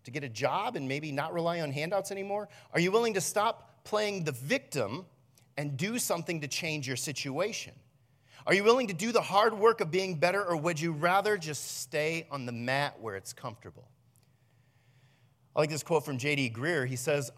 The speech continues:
"What Je-, here's what Jesus was getting at. While many people want to experience the benefits of healing, they don't want to go through the painful choices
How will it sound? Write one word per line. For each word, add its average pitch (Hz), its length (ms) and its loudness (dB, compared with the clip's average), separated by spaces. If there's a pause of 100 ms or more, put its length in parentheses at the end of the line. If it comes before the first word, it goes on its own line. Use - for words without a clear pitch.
"What 160 180 -4
Je-, 208 240 -2
here's 254 260 -6
what 294 120 -6
Jesus 160 340 -4
was 135 100 -8
getting 185 260 4
at. 233 120 2
While 156 140 6
many 240 300 0
people 208 300 -2
want 190 160 0
to 165 60 0
experience 175 540 -2
the 156 100 0
benefits 165 580 0
of 185 140 -4
healing, 156 400 0
they 147 140 0
don't 180 460 2
want 214 200 -2
to 196 40 -2
go 156 240 0
through 139 220 -6
the 123 100 -4
painful 185 420 -8
choices 123 580 -6